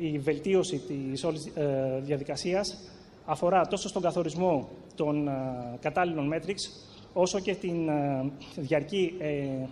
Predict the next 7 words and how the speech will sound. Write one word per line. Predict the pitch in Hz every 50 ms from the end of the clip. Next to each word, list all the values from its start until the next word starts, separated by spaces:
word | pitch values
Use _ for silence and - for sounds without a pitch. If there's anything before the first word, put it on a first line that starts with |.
| -
επανεξιολόγηση | - 147 - 170 160 156 151 - 156 147 175 185 185 180 - 202 196 196 - - - - -
του | -
ρίσκου | 156 175 180 185 202
που | - 185
αντιμετωπίζει | 175 165 165 170 165 165 165 190 185 180
ο | 185
οργανισμός. | 170 170 160 160 147 156 151 131 - -